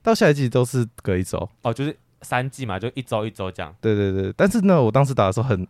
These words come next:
Speaker 1: 很搞笑的是呢，我当时打的时候刚好接近就是过年。
Speaker 2: 啊。
Speaker 1: 所以说呢，我中间休了一个礼拜，然后我问那个医生说呢，“那如果说中间休一个礼拜 OK 吗？”他又说呢，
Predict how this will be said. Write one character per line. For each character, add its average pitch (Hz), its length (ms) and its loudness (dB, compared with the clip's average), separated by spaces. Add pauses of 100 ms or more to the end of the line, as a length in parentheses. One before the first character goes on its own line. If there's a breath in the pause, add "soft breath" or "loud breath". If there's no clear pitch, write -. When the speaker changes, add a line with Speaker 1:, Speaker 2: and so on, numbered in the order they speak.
(140)
Speaker 1:
很 113 160 -4
搞 107 200 -4
笑 104 180 -4
的 95 60 -6
是 - 120 -8
呢， 95 120 -6 (520 soft breath)
我 - 100 -4
当 123 160 2
时 120 100 -4
打 92 120 0
的 95 60 0
时 110 100 -4
候 104 40 -2
刚 110 140 0
好 95 180 -4 (240)
接 165 360 2
近 123 320 0 (100)
就 143 100 -2
是 139 80 -4
过 123 220 2
年。 92 220 -6 (200)
Speaker 2:
啊。 117 560 -4
Speaker 1:
所 139 100 2
以 135 40 4
说 143 80 6
呢， 127 140 4
我 98 120 2
中 120 220 0
间 123 120 2
休 151 340 2
了 113 100 4
一 - 20 0
个 107 120 -2
礼 - 120 -6
拜， 87 240 -2
然 110 80 0
后 127 80 4
我 117 180 4
问 131 160 4
那 127 100 2
个 117 80 0
医 104 120 -4
生 110 160 0
说 98 220 0
呢 92 160 -4 (640 soft breath)
，“那 180 180 6
如 165 80 6
果 117 140 2
说 123 160 2
中 123 140 2
间 123 80 4
休 117 160 2
一 110 40 2
个 107 80 -2
礼 87 80 -2
拜 104 140 -2
OK 92 460 -4
吗？” 87 260 -10
他 120 100 -2
又 139 60 2
说 156 160 2
呢， 123 180 0